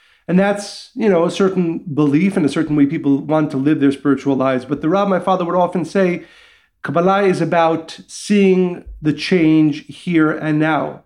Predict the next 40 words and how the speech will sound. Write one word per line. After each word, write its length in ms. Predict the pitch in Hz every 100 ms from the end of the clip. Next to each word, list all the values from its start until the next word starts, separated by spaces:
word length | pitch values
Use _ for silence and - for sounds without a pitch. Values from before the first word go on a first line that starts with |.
| _ -
What 140 | 190 170
happens 420 | 190 190 196 -
to 100 | 165
our 140 | 160
souls 260 | - 185 165
after 260 | 175 170
we 80 | 165
leave 200 | 160 170
this 180 | 156 -
world, 200 | 190 196
that's 160 | 180 226
also 300 | 226 226 180
an 160 | 180
interesting 600 | 196 196 180 - 175 165 - _ _
and 160 | 185 175
important 540 | 165 156 196 185 151
part 240 | - 170 165
of 100 | 143
the 60 |
study. 420 | 139 - 196 139 - _ _ _ - -
But 100 | -
if 140 | 185 185
you're 100 | 180
truly 840 | - - 240 233 233 214 170 - _ _
spiritual, 680 | - - - 180 165 135 139
if 100 | 131
you're 100 | 147
truly 320 | - 214 196
growing 800 | 151 156 170 190 180 165 160 -
and 160 | 170 156
developing, 640 | 143 175 165 160 135 139
you 80 | 143
need 360 | 160 190 190 -
to 60 |
be 140 | 170 165
able 280 | 165 165
to 120 | 165 143
see 200 | - 147
the 100 | 143
changes 640 | - 143 135 143 139 135